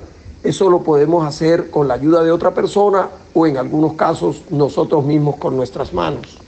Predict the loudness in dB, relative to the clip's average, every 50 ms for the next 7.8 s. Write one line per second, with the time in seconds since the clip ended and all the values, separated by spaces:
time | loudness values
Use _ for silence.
0 | -20 -20 -20 -20 -20 -20 -20 -20 -20 -20 -20 -20 -20 -20 -20 -20 -20 -20 -20 -20
1 | -20 -20 -20 -20 -20 -20 -20 -20 -20 -20 -20 -20 -10 -2 0 2 2 2 2 2
2 | 2 2 2 2 0 0 -4 -6 -8 -8 -10 -14 -18 -20 -20 -20 -12 -4 -4 -2
3 | -2 -2 -2 0 0 0 2 2 2 2 2 4 4 2 2 4 4 4 6 6
4 | 6 4 4 4 2 2 2 0 0 0 0 -2 -4 -2 0 2 2 2 2 0
5 | 0 0 2 2 2 0 0 0 0 0 2 0 0 0 -2 -2 0 2 2 2
6 | 2 2 0 -2 -2 0 2 2 4 6 4 4 4 4 2 2 2 2 0 -2
7 | -2 -2 -2 0 0 0 0 -2 -2 -4 -4 -4 -4 -6 -8 -8